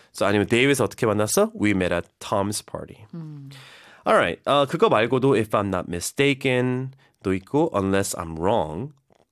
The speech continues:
Speaker 1: correct me if I'm wrong,
Speaker 2: 음.
Speaker 1: as I recall가 있는데 여기서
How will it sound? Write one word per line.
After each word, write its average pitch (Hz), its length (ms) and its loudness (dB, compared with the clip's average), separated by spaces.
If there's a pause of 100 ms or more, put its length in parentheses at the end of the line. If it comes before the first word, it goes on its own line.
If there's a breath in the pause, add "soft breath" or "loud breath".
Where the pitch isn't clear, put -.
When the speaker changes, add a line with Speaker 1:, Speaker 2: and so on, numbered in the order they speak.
(300)
Speaker 1:
correct 110 440 0
me 151 120 2
if 101 180 -4
I'm 92 160 0
wrong, 82 400 -4
Speaker 2:
음. 175 100 -8
Speaker 1:
as 98 160 0
I 101 80 2
recall가 92 540 -2
있는데 82 340 -4
여기서 156 460 0